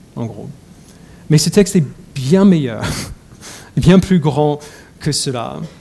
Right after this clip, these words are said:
Jésus donne trois commandements dans les versets sept et, euh, sept et huit, avec trois résultats auxquels on peut s'attendre. Donc, lisons encore verset sept.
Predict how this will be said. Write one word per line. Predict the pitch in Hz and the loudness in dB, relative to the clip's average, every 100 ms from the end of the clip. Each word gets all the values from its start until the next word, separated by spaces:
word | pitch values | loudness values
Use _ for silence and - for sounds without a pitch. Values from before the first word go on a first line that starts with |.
| - - - - - - | -20 -20 -20 -20 -16 -2
Jésus | 175 240 247 | 2 2 4
donne | 196 190 175 185 | 6 6 2 -2
trois | - 247 269 | -2 2 2
commandements | 269 196 165 135 - 143 - | 4 2 2 -2 -6 -12 -6
dans | 151 | -2
les | 143 | 0
versets | 147 143 | 0 -2
sept | 151 160 147 | -4 -4 -4
et, | 151 | -6
euh, | 165 | -6
sept | 135 160 143 | -6 -6 -6
et | |
huit, | 123 131 - - - - - - - - - | -8 -10 -12 -14 -20 -20 -20 -20 -20 -8 0
avec | 160 185 | 2 2
trois | - 226 | 4 4
résultats | 185 190 156 143 135 135 - - - | 6 4 2 0 -2 -2 -8 -16 -10
auxquels | 147 165 156 | -4 0 0
on | 147 | 0
peut | 135 147 | -4 -4
s'attendre. | 143 143 127 127 113 117 | -2 -4 -4 -6 -10 -10
Donc, | 123 147 | -6 -4
lisons | 170 190 202 | 0 2 2
encore | 180 156 | 0 0
verset | 143 143 160 | 0 -2 -2
sept. | 165 180 - - | -2 -2 -4 -16